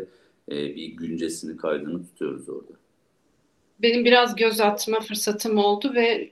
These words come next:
Speaker 2: şey, arşiv olarak da çok erişilebilir bulduğumu söylemem lazım. Çok rahat,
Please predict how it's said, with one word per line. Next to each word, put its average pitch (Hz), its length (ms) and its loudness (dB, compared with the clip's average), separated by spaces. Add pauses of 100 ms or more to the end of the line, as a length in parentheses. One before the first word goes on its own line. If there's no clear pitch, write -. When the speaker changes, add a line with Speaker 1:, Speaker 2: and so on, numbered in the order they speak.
Speaker 2:
şey, 175 580 -2
arşiv 202 400 2
olarak 196 380 2
da 214 60 -2
çok 208 220 -4
erişilebilir 185 580 -4
bulduğumu 202 300 -10
söylemem 185 560 -4
lazım. 170 320 -4
Çok 185 280 -8
rahat, 185 380 -4